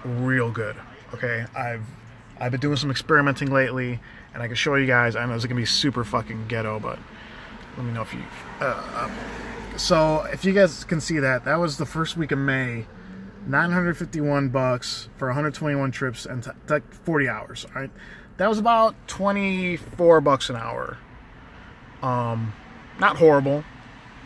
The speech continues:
That's like maybe twenty-three bucks an hour. I don't know. Not horrible. Uh, but I mean, I could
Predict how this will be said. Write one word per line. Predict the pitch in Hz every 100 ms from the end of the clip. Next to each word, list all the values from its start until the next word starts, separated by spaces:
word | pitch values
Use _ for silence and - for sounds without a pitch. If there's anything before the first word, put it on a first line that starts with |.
| -
That's | 220
like | 170 127
maybe | 120 104
twenty-three | 120 110 117
bucks | 117 -
an |
hour. | 127
I | 160
don't | 123
know. | - - - -
Not | 226 226
horrible. | 214 214 214 220 - - - - -
Uh, | 151 147 147 143 139 135 - - - - - - - - - - - - -
but | 143 139 131
I | 147
mean, | 147
I | 151
could | 156